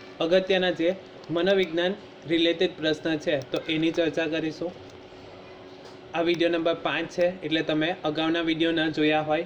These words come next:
તો જોઈ લેવા વિનંતી. આજના વીડિયોમાં આપણે મનોવિજ્ઞાનના most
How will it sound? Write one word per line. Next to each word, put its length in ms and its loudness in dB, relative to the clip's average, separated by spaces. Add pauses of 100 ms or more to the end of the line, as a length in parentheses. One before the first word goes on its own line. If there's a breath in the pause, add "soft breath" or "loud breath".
(140)
તો 80 2
જોઈ 200 4
લેવા 240 6
વિનંતી. 500 0 (140)
આજના 280 0
વીડિયોમાં 360 0
આપણે 320 0
મનોવિજ્ઞાનના 840 0 (380 loud breath)
most 360 2